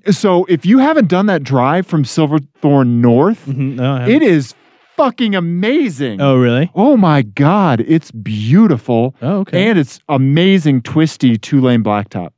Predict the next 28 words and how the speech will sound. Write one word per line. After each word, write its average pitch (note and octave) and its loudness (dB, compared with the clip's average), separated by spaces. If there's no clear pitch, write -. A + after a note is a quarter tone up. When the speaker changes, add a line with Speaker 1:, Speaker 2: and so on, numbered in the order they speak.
Speaker 2:
Oh, A#3+ 0
awesome. G3+ 0
Speaker 1:
It's F#3 -6
Speaker 2:
I'll D3+ 0
have B2 0
to - -
go A2 -8
Speaker 1:
fantastic. A#2 -2
Speaker 2:
check C3+ -8
that C3 -10
out. B2 -10
Speaker 1:
Yeah. A#2+ 0
Uh, A2 -4
did A2+ -4
it D3 -2
on D#3+ 0
a D3+ -2
weekday F#3 0
'cause A#2 -8
I A#2+ 0
was A2 -2
driving B2+ -2
up A#2+ -6
there B2+ -2
for A#2 -8
work. C3+ -4
Speaker 2:
Yeah. F#2+ -8
Speaker 1:
And A#2 -2